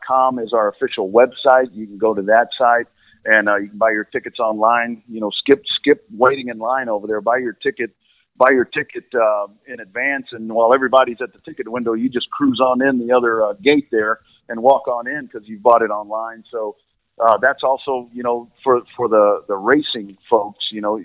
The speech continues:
all the rules and registration, all of that is right there as well. That's syntech speedway dot com. You can also follow us on Twitter at Syntech Speedway.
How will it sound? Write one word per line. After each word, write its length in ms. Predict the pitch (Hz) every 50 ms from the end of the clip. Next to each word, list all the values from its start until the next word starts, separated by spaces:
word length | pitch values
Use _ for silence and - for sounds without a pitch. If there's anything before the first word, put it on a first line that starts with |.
| - -
all 140 | 123 135
the 80 | 120 113
rules 460 | 104 104 117 127 131 127 127 117 104
and 80 | 101 98
registration, 640 | 110 113 101 98 - - 113 110 110 - - 110 104
all 160 | 110 104 101
of 80 | 98
that 180 | 98 107 107 104
is 100 | 98 -
right 180 | 95 98 98 95 _
there 180 | 107 104 104 101
as 80 | 98 98
well. 260 | 117 139 139 113 - - _ _ _ _ -
That's 160 | 113 110 - - 131
syntech 300 | 127 113 - - 113 - - -
speedway 320 | - 123 110 107 107 104
dot 220 | 98 104 104 101 - -
com. 260 | - 117 117 117 -
You 80 | 113 104
can 140 | - 120 113
also 480 | 120 117 - - 127 117 113 110 - - _ _ _ _ _ -
follow 280 | 127 123 120 120 120 120
us 80 | - -
on 140 | 104 104 101
Twitter 400 | - - 139 135 131 131 131 - _ _ _ _ _ 110
at 220 | 120 123 123 - _ _ - -
Syntech 360 | 135 127 123 - - 113 - _ - - - -
Speedway. 560 | - 143 135 131 127 135 135 135 131 131 123